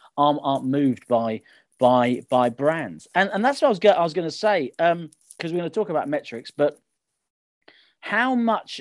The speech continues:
of brand decisions to go with a particular club or federation or tournament or whatever, how much are they emotional? 'Cause there, there's numbers to think about, but surely there's, there's so much emotion wrapped up in this.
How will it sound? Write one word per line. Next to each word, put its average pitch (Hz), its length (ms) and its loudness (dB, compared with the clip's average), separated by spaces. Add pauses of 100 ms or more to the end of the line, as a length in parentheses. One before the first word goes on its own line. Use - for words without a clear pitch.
of 147 260 -4
brand 175 440 2
decisions 101 840 -10 (280)
to 120 80 -10
go 151 260 8
with 147 160 4
a 131 60 0
particular 147 480 -6
club 139 480 0
or 95 80 -12
federation 135 840 -4
or 92 160 -10
tournament 123 580 -4
or 107 60 -14
whatever, 101 300 -12 (800)
how 220 200 -4
much 269 260 -2
are 208 120 0
they 180 200 -2
emotional? 160 600 -6 (600)
'Cause 156 160 -2
there, 180 180 6
there's 165 240 4
numbers 185 380 4
to 156 80 -2
think 151 200 -2
about, 127 380 0 (400)
but 135 100 -8
surely 226 360 4
there's, 170 340 2 (640)
there's 180 220 2
so 277 140 6
much 220 160 -2
emotion 208 480 0
wrapped 180 320 -4
up 214 180 -8
in 135 140 -6
this. - 400 -18